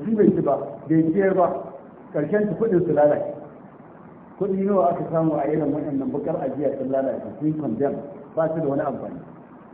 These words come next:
Sannan kuma wallahi ɗaya da ɗaya, duk naira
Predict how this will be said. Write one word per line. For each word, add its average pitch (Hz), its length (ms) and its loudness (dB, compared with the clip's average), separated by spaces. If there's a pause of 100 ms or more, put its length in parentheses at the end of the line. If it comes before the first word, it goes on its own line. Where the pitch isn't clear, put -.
(840)
Sannan 160 320 0
kuma 175 180 2
wallahi 151 340 2 (100)
ɗaya 202 200 2
da 196 80 0
ɗaya, 127 260 -4 (240)
duk 208 220 -2
naira 196 360 4